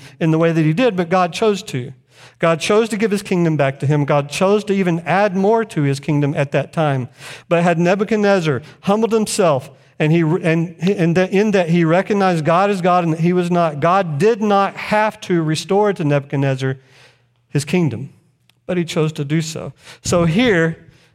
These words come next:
Nebuchadnezzar has a great story of what he was like before God. He was, he was an arrogant fool. He believed himself to be the most important person on the earth, the most majestic person on the earth. Then God showed him himself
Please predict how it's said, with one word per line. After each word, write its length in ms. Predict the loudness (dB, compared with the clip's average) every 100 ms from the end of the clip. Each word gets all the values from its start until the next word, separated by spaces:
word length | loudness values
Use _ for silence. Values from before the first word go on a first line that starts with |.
| -2
Nebuchadnezzar 680 | 0 2 2 2 2 0
has 320 | 0 2 2 2
a 140 | 0
great 340 | 2 2 0
story 460 | -2 -2 2 2 2
of 160 | 0 0
what 320 | 2 2 2
he 140 | 0
was 260 | 0 0 0
like 280 | 0 0 -4
before 300 | -2 0 2
God. 280 | 2 2
He 120 | 2 2
was, 240 | 2 0 -10 -14
he 140 | -2 2
was 180 | 2 2
an 140 | 2
arrogant 480 | 2 2 2 -2 -4
fool. 500 | 0 0 0 -6 _ _ _ _ _ _ _ _ _ -20 _ _ _ _ _ _
He 120 | -2
believed 400 | 0 0 2 2
himself 460 | 0 0 0 0 -2
to 100 | -2
be 220 | 0 2
the 160 | 2
most 280 | 2 0 0
important 400 | -4 -2 -2 -2 -2
person 340 | -2 -2 -4
on 220 | -2 0
the 100 | 0
earth, 160 | 0 0
the 60 |
most 260 | 0 0 0
majestic 600 | -2 0 0 0 -6 -10
person 440 | -2 -2 0 -2 -2 -16 -18 -4
on 220 | -2 2
the 160 | 0 0
earth. 540 | 0 0 -2 -10 -10 -2
Then 200 | 0 2
God 340 | 2 2 0
showed 440 | -4 0 4 4
him 240 | 2 0 2
himself 800 | 0 0 0 2 2 0 -6